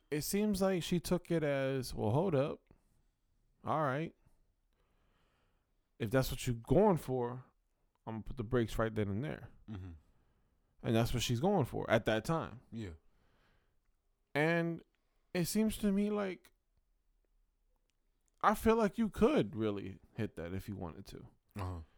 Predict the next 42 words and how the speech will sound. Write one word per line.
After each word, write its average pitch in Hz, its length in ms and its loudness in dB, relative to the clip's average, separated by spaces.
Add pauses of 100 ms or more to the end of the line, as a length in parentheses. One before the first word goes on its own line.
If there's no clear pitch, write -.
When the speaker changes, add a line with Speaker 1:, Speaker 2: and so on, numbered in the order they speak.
(600)
Speaker 1:
I 143 120 2
feel 175 180 4
like 156 200 4
if 143 180 -4
you 147 160 -2 (580)
really 170 800 6 (180)
had 139 240 0
the 120 80 2
patience 190 840 -2 (680)
and 104 240 4
did, 147 160 6 (300)
did 143 280 4
things 160 280 4
the 123 120 4
right 127 260 2
way, 139 240 4
and 190 120 6
you 240 100 6
guys 269 180 6
might 170 200 6
disagree 113 420 2
with 107 100 -6
me, 123 120 -6
but 127 280 -8
basically 190 520 -6
with, 156 180 -6
with 143 320 -8
what 151 240 -4
I'm 180 120 -4
hearing 196 280 2
with 143 140 -2
all 120 140 -2
this 117 280 -4
is, 104 240 -6 (720)
if 139 220 -2
you 208 180 -2
had 175 320 -2
a 147 60 -4
little 170 200 -4
bit 190 180 -8
of 202 80 -12
patience, 135 680 -8